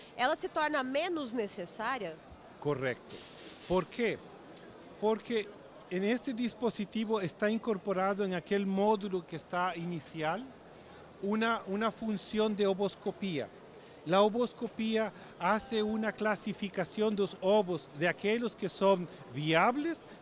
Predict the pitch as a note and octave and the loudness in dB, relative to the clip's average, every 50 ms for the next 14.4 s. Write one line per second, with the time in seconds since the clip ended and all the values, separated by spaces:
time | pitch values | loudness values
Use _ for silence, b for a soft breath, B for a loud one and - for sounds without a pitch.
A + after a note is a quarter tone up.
0 | B - D#3+ F#3+ G3 F#3 - F#3+ F#3+ G#3 A3+ G#3+ F3+ F#3 F3+ F3+ F#3+ G3 F#3+ F3 | B 0 4 4 4 4 2 0 2 2 2 0 0 0 2 4 6 6 6 4
1 | D3 B2+ G#2+ G#2 G2 - - - B B B B B - D#3 F#3 F#3 F3+ F3+ F#3 | 2 -4 -10 -10 -14 -16 -18 -18 B B B B B 0 0 0 2 2 0 0
2 | A3 A#3 G3+ G3 G3 G#3 G#3 G#3+ A3+ B3+ B3+ B3+ A#3+ A3+ A3+ - - B B B | 0 0 0 0 2 4 6 6 6 6 4 2 0 0 0 -2 -4 B B B
3 | B E3 F3 F3+ - - - A3 A#3+ A#3+ G#3+ A3+ A#3 A3 A3 G#3 F#3+ F3+ G#3 A3+ | B 4 4 4 2 2 2 2 2 2 2 2 2 4 4 4 4 4 4 2
4 | A#3+ A3+ G3+ F3 D#3+ C#3 D3+ F3 F3 F3+ E3 - - F#3 F#3+ A3 A#3 G#3+ G3 - | 2 2 2 0 0 0 0 0 0 0 -2 -2 0 4 4 4 4 4 0 -2
5 | - G3 F3+ D#3+ F3+ F#3+ F#3+ F3+ - - G#3+ G#3 G#3 G#3+ G#3 F#3+ F#3+ F#3 F3+ - | -2 -2 2 2 4 4 2 2 2 2 2 2 4 2 2 0 0 -2 -2 -2
6 | - G3+ G3 G#3+ A#3 A#3+ C#4+ D4 - B B B B B B B B - - - | 2 4 4 6 4 4 2 -2 -4 B B B B B B B B -12 -2 2
7 | G3+ G3+ G3 F#3 G3+ G3+ F3 E3 G#3 A#3+ C4+ - - C#4 C4 B3 A3+ - - G3+ | 2 2 4 2 0 0 0 0 0 -2 -2 -2 -4 -2 -2 -2 -2 -2 -2 -4
8 | F#3+ E3 - F3 E3 D#3 F3+ F#3 G3+ A3+ B3 G#3+ G3 F3 E3+ F#3 E3+ F3+ F3 - | -4 -4 -6 -8 -2 2 4 4 4 4 2 0 -2 0 0 0 2 0 -2 -2
9 | - - G#3 A3+ A#3+ B3+ B3 - - G#3 G3 F#3+ F#3+ F#3 F#3 G3+ A#3 B3+ - B | -2 -4 -2 0 0 0 -2 -2 0 0 2 2 2 2 4 2 2 2 -2 B
10 | B B B - - F#3+ A3+ A#3 A3+ A#3 - - - A#3 G#3 F#3+ G#3+ F3+ - - | B B B -4 -2 0 0 0 0 -2 -2 -2 -4 -4 -2 -2 -2 -4 -4 -6
11 | - G#2 F#2+ - - E3 E3 - F3+ F3 - - - G3 G#3+ B3 A#3+ G3 F#3+ - | -8 -10 -10 -6 -6 -6 -2 0 0 -2 0 4 4 6 6 6 4 0 -2 -2
12 | G3 F#3 - G3+ G3+ G#3 A3+ A3 - - - G#3+ A3 A3 B3 B3 - B B B | -6 -2 2 2 2 2 2 0 -2 -2 0 0 2 2 0 -2 -4 B B B
13 | B B - F3+ F#3 F#3 F#3+ F#3+ F3+ F3+ F3 F#3+ G3 G#3+ A3 - - - - - | B B -4 -2 0 2 2 0 0 0 2 2 2 2 2 -2 -8 -8 -6 -6
14 | F#3 - - G3 F#3+ G3 G3+ G3+ | -6 -2 0 0 0 0 0 -4